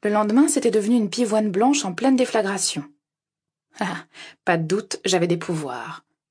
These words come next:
J'en parlais à Nishio-san qui ne démentit pas. Depuis la naissance de ma mémoire, en février, le monde n'avait cessé d'éclore.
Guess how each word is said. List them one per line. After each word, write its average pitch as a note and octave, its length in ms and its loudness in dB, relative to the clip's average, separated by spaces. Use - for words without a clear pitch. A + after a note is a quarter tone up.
J'en F3+ 200 0
parlais F3 300 2
à D#3+ 100 2
Nishio-san G#3 680 0
qui - 100 -6
ne F3 100 0
démentit F3+ 420 -4
pas. - 260 -12
Depuis A#3+ 280 2
la A#3 100 6
naissance A#3 400 4
de A3+ 80 2
ma G3+ 160 2
mémoire, G3 720 0
en F3 80 -2
février, E3+ 720 -2
le A3+ 140 2
monde A#3+ 320 4
n'avait G#3 300 2
cessé A3 340 0
d'éclore. E3 720 -2